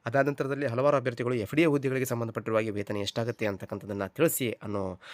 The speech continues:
ಒಂದು ರಿಕ್ವೆಸ್ಟನ್ನು ಮಾಡಿದ್ರು. So ಹಾಗಾಗಿ ಈ ವಿಡಿಯೋನ ಮಾಡ್ತಾ ಇದ್ದೀನಿ ಸ್ನೇಹಿತರೆ. ಈ ಒಂದು ಎಫ್ ಡಿ ಎ ಹುದ್ದೆಗಳ ಒಂದು ವೇತನ ಎಷ್ಟಿರುತ್ತೆ ಅಂತಕ್ಕಂಥದ್ದನ್ನ ಈ ವಿಡಿಯೋದಲ್ಲಿ ನೋಡೋಣ. ಆ, ದಯವಿಟ್ಟು ವಿಡಿಯೋನ ಲೈಕ್ ಮಾಡಿ ಮತ್ತು ನಿಮ್ಮ ಸ್ನೇಹಿತರು ಕೊಟ್ಟಿಗೂ ಕೂಡ ಇದನ್ನ ಶೇರ್ ಮಾಡಿ. ಜೊತೆಗೆ ನಮ್ಮ ಚಾನಲ್‌ನ ಸಬ್ಸ್ಕ್ರೈಬ್ ಆಗಿ. ಬನ್ನಿ ಹಾಗಿದ್ರೆ, ಆ, ವಿಡಿಯೋನ ಶುರು ಮಾಡೋಣ ಸ್ನೇಹಿತರೆ.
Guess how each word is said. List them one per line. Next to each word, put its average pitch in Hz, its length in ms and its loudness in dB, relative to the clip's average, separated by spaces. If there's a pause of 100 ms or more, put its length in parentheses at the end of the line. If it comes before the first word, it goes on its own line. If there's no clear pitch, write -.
(180)
ಒಂದು 107 160 -6
ರಿಕ್ವೆಸ್ಟನ್ನು 110 380 -6
ಮಾಡಿದ್ರು. 98 260 -4
So - 380 -6
ಹಾಗಾಗಿ 127 300 2
ಈ 120 40 2
ವಿಡಿಯೋನ 110 220 2
ಮಾಡ್ತಾ 101 240 -4
ಇದ್ದೀನಿ 95 220 -6
ಸ್ನೇಹಿತರೆ. 139 420 -6 (160)
ಈ 143 40 0
ಒಂದು 139 180 4
ಎಫ್ 123 160 2
ಡಿ 165 100 4
ಎ 160 40 6
ಹುದ್ದೆಗಳ 135 360 2 (360)
ಒಂದು 104 280 -6
ವೇತನ 117 260 2 (180)
ಎಷ್ಟಿರುತ್ತೆ 110 420 -6
ಅಂತಕ್ಕಂಥದ್ದನ್ನ 101 540 -6
ಈ 104 220 -4
ವಿಡಿಯೋದಲ್ಲಿ 98 240 -4
ನೋಡೋಣ. 95 180 -2 (440)
ಆ, 110 140 -2
ದಯವಿಟ್ಟು 147 380 0
ವಿಡಿಯೋನ 131 280 0
ಲೈಕ್ 113 260 0
ಮಾಡಿ 120 200 0
ಮತ್ತು 110 220 -4
ನಿಮ್ಮ 98 160 -6
ಸ್ನೇಹಿತರು - 340 -6
ಕೊಟ್ಟಿಗೂ 101 360 -8
ಕೂಡ 120 120 -2 (200)
ಇದನ್ನ 101 200 -8
ಶೇರ್ 107 260 -4
ಮಾಡಿ. 107 260 -4 (280)
ಜೊತೆಗೆ 120 320 0
ನಮ್ಮ 101 200 -6
ಚಾನಲ್‌ನ 98 340 -4 (120)
ಸಬ್ಸ್ಕ್ರೈಬ್ 90 420 -8
ಆಗಿ. 87 240 -10 (120)
ಬನ್ನಿ 165 140 4
ಹಾಗಿದ್ರೆ, 131 500 -2 (300)
ಆ, 104 120 -4
ವಿಡಿಯೋನ 98 240 -8
ಶುರು 104 200 -8
ಮಾಡೋಣ 98 220 -8
ಸ್ನೇಹಿತರೆ. 98 360 -6